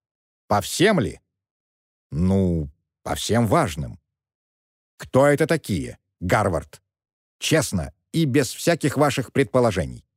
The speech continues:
У меня сложилось впечатление, что мне что-то недоговаривают". Финансист смутился. "Ну, они торгуют наркотиками. И вы опасались меня этим смутить?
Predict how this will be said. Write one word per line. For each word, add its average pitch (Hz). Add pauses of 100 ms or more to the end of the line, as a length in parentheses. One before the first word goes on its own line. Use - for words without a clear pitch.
(440)
У 87
меня 120
сложилось 120
впечатление, 127
что 123
мне 123
что-то -
недоговаривают". 123 (1000)
Финансист 110
смутился. 113 (960)
"Ну, 85
они 76
торгуют 98
наркотиками. 117 (520)
И 131
вы 160
опасались 143
меня 143
этим 139
смутить? 139